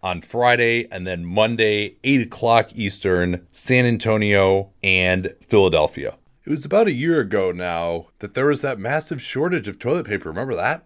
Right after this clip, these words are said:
Even still, it, it seems like you can't get as much as you might want to at the store.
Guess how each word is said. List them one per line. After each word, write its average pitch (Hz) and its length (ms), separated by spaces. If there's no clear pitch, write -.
Even 160 240
still, 131 440
it, - 220
it 92 180
seems 139 280
like 104 220
you 90 120
can't - 480
get 113 180
as 107 180
much 104 260
as 101 180
you 98 80
might 98 260
want 92 320
to 78 420
at 104 220
the 76 80
store. 85 560